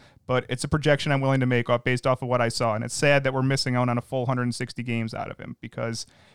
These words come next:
he's played seven seasons so far in Colorado. He has seven Gold Gloves, including the first and only N L rookie,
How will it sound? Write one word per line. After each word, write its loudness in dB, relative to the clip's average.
he's 0
played 2
seven 4
seasons 0
so 0
far 2
in 2
Colorado. 0
He -4
has 4
seven 2
Gold 2
Gloves, 0
including -2
the -2
first -2
and -2
only 0
N 0
L 4
rookie, -6